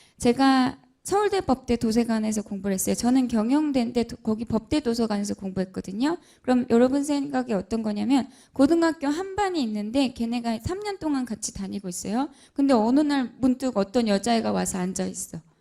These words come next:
근데 걔가 누군지 아무도 설명을 안 해줘. 근데 누구보다 열심히 공부하고 누구보다 최선을 다하고 정말 무서워.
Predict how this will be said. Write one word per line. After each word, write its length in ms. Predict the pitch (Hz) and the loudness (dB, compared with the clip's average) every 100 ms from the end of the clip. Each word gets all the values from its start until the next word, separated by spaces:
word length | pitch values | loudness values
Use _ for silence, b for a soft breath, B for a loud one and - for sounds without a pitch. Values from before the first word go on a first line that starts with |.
| _ _ _ _ _ _ _ | _ _ _ _ _ _ _
근데 140 | 254 | -2
걔가 360 | 254 254 277 262 | 6 6 6 2
누군지 380 | 226 254 240 202 | 2 2 2 2
아무도 380 | 180 233 226 | 2 0 0
설명을 440 | 214 320 339 320 240 | -2 -4 -2 -2 -4
안 160 | 180 | -6
해줘. 280 | 185 180 175 - _ _ _ _ _ _ | -8 -8 -10 -12 _ _ _ _ _ _
근데 200 | 294 277 | 2 4
누구보다 580 | 240 277 359 330 262 214 | 4 4 4 2 2 4
열심히 400 | 196 202 240 240 | 2 2 0 -2
공부하고 680 | 240 208 196 202 190 233 285 | -2 -6 -2 -2 -2 -4 -2
누구보다 540 | 233 285 277 285 269 | 0 0 0 0 -2
최선을 460 | 262 370 415 359 311 | 0 0 2 0 0
다하고 600 | 202 196 196 330 349 b b b | -2 -2 -2 -2 -2 b b b
정말 240 | - 285 269 | 4 6 6
무서워. 680 | 214 254 302 240 196 - | 2 4 4 4 0 -8